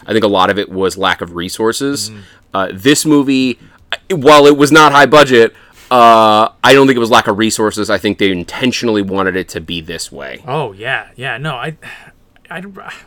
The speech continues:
Speaker 2: is this, is this really a horror movie? You know, I, I think it's, it's definitely
Speaker 1: <laughs>
Speaker 2: it's like a comedy almost. I mean, I don't,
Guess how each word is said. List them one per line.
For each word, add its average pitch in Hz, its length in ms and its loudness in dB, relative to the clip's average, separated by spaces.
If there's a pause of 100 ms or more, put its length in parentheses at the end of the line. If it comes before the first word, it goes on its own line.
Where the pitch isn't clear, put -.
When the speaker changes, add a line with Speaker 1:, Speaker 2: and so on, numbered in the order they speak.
(280)
Speaker 2:
is 190 200 -16
this, 247 240 -12
is - 80 2
this - 300 2
really 233 260 4
a 190 80 2
horror 214 380 0
movie? 269 420 -10 (120)
You - 120 -2
know, 285 140 -8
I, - 360 -10
I - 20 -2
think 269 160 -16
it's, - 160 -14
it's 196 180 -8
definitely 190 760 -8
Speaker 1:
<laughs> 156 120 -6 (380)
Speaker 2:
it's - 140 -16
like 123 120 -12
a 110 60 -20
comedy 180 640 -8
almost. 120 440 -12
I 131 40 -14
mean, 143 260 -14
I 147 140 -8
don't, 170 100 -14